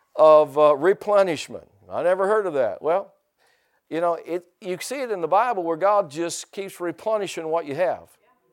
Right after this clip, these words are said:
You may, maybe you never had a whole lot, but it just never ran out. Well,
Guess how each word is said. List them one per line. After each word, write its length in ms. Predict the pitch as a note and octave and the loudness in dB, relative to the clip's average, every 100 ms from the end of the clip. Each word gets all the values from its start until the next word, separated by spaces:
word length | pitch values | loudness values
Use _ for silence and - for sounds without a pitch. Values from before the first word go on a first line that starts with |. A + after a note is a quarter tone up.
| _ _ _ _ _ _ _ | _ _ _ _ _ _ _
You 120 | D3+ | -4
may, 180 | F3 F3 | -2 -2
maybe 300 | D#3 G#3 A#3 | -2 -4 -4
you 80 | B3 | 2
never 260 | A#3+ A3 G3+ | 2 4 4
had 220 | A3+ G3 | 6 6
a 60 | |
whole 280 | E3+ G#3 G3+ | 4 0 2
lot, 480 | F3+ A#3+ G3 F#3 D3 | 4 4 4 2 0
but 220 | D#3+ D#3+ | -2 0
it 80 | D#3+ | -4
just 240 | D#3 G3+ | -2 -4
never 300 | G3 G#3 G3 | 0 0 2
ran 240 | G3 G3+ G#3 | 0 0 0
out. 200 | B3 A3 | -4 -4
Well, 280 | F3+ G#3 | -6 -8